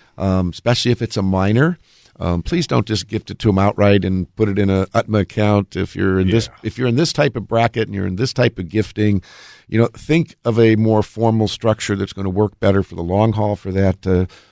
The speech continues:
Speaker 1: person, that child or grandchild that you're gifting to, and think about a protective, uh, trust for them and for the assets
Speaker 2: Yeah.
Speaker 1: that you, uh, put there. So
Speaker 2: This
Speaker 1: we
Speaker 2: is
Speaker 1: do
Speaker 2: an
Speaker 1: lots
Speaker 2: important
Speaker 1: of those. So
Speaker 2: yeah,
Speaker 1: that's
Speaker 2: this is
Speaker 1: fun.
Speaker 2: an important issue, and I don't think a lot of people pick up on this, that, that,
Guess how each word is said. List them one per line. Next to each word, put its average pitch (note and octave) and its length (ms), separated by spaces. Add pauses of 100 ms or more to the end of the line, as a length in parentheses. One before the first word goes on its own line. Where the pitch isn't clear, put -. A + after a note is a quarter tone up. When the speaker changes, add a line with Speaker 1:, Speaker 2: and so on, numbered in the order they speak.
(100)
Speaker 1:
person, G#2+ 320
that G2 160
child F#2+ 320
or F2 40
grandchild F#2 560
that F2 140
you're F2 120
gifting A2 420
to, G2+ 420 (280)
and F2 400
think A2+ 180
about G2 340
a F2+ 180
protective, G2 760
uh, F2 160
trust - 340
for G2 140
them G2+ 300
and F2+ 100
for F2 100
the E2+ 160 (120)
assets F#2 480
Speaker 2:
Yeah. - 20
Speaker 1:
that - 160
you, F2+ 240
uh, E2+ 160
put A#2+ 220
there. F2+ 180
So F2 320 (160)
Speaker 2:
This D#3+ 180
Speaker 1:
we F3+ 60
Speaker 2:
is E3+ 60
Speaker 1:
do D3 60
Speaker 2:
an C#3 120
Speaker 1:
lots - 20
Speaker 2:
important A2+ 280
Speaker 1:
of F2+ 60
those. F2+ 180
So A2+ 100
Speaker 2:
yeah, F3+ 100
Speaker 1:
that's D#3 80
Speaker 2:
this G3 160
is G3 100
Speaker 1:
fun. D3 100
Speaker 2:
an - 0
important A#2+ 380
issue, B2+ 220
and F#2+ 80
I F#2+ 60
don't G#2 160
think A2+ 140
a G2+ 60
lot G2+ 120
of F#2+ 60
people - 260
pick - 220
up A#2+ 120
on F2 160
this, F2+ 260
that, E2 260 (160)
that, F2 300